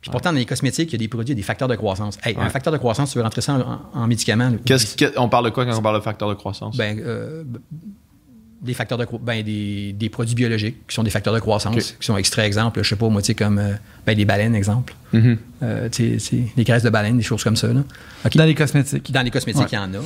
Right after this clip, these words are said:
Speaker 1: Pas dans tous, là, attention, pas dans tous. Mais, euh, l'histoire, c'est que ces produits-là,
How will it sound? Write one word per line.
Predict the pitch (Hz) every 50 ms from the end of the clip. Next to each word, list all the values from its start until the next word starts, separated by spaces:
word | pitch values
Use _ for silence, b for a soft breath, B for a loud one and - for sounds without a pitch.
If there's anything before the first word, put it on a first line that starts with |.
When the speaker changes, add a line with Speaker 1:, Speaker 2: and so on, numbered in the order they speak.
| - -
Speaker 1:
Pas | 165 156
dans | 147 127 117
tous, | - 175 170 170 175
là, | 131 110
attention, | - 113 - 151 139
pas | 127 143 127
dans | 120 110
tous. | - 151 151 151 - - b b b b b b b b
Mais, | - 113 113 113
euh, | 113 113 110
l'histoire, | 113 120 110 - - 131 123 135 143 139
c'est | - 131 117
que | - 113 107 98 - _ _ _ _ _ _ _ _ _ _ _ _ _ _ _ - -
ces | - - - 120
produits-là, | - - 139 123 113 110 110 107 117 127 160